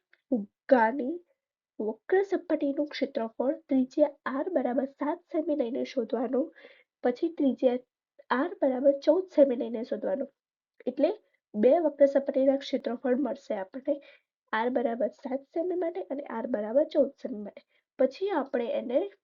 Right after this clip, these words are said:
એનો ગુણોત્તર શોધવાનો. ગુણોત્તર એટલે એક અંશમાં આવે અને એક છેદમાં આવે. એમ અંશમાં આવશે સાત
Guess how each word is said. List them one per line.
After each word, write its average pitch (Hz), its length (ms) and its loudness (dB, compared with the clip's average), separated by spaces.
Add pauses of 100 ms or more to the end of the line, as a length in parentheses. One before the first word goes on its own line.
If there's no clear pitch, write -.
(640)
એનો 269 280 0
ગુણોત્તર 285 460 2
શોધવાનો. 233 460 -6 (420)
ગુણોત્તર 277 520 2
એટલે 269 280 2
એક 262 320 -2
અંશમાં - 500 -4
આવે 427 200 -6
અને 277 300 -6
એક 277 280 -4 (320)
છેદમાં 240 440 0
આવે. - 180 -6
એમ 247 160 -2 (140)
અંશમાં 240 460 -4
આવશે 294 280 0
સાત 262 340 -6